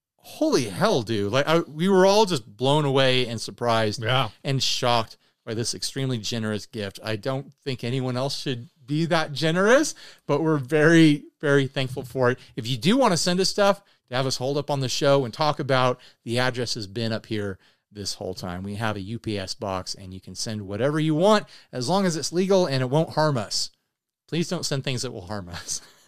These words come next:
Speaker 2: No snakes.
Speaker 1: No snakes, please.
Speaker 2: No
Speaker 1: Not
Speaker 2: step
Speaker 1: like
Speaker 2: on
Speaker 1: that
Speaker 2: snake.
Speaker 1: one time where I opened it up and it was just snakes pouring
Speaker 2: Yeah.
Speaker 1: out of the U P S box, which is really weird because the back of those things are open so they can put stuff in there. So I don't know how they convinced the snakes to stay in there.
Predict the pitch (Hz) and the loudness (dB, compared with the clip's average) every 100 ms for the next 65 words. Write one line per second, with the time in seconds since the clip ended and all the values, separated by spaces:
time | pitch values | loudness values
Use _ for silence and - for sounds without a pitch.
0 | 139 147 151 170 156 135 - - 151 185 | 0 2 4 4 4 4 -4 -6 -6 -6
1 | - 165 165 - 139 110 98 - - - | -6 -8 -8 -10 -8 -8 -6 -10 -12 -4
2 | 143 147 254 311 277 156 233 226 226 247 | 0 4 4 6 4 4 2 4 2 2
3 | 247 240 233 208 214 220 208 180 196 202 | 2 2 4 4 4 2 2 2 2 2
4 | 151 131 156 139 - 135 123 127 - - | -2 0 0 0 -2 -2 0 0 -4 -12
5 | - 131 135 127 120 101 98 - - - | -6 -2 -2 0 0 0 -4 -16 -20 -16
6 | 123 110 117 135 127 120 117 98 - 143 | -12 -6 -6 -4 -2 -4 -2 -6 -6 -6
7 | 160 151 190 185 214 151 135 127 131 117 | -4 0 2 4 2 0 0 -2 -2 0
8 | 143 170 180 131 120 - 123 110 107 127 | 0 0 -2 -4 -4 -6 -8 -6 -6 -4
9 | 151 101 - 107 - 101 104 135 113 117 | -4 -6 -8 -12 -14 -14 -8 -8 -6 -4
10 | 131 156 170 _ _ _ - 143 165 151 | -2 -2 -2 _ _ _ -6 -2 -2 -2
11 | 135 123 123 110 107 107 - 107 98 - | -4 -4 -6 -8 -8 -10 -12 -12 -14 -18
12 | - 98 95 90 95 | -18 -16 -14 -16 -20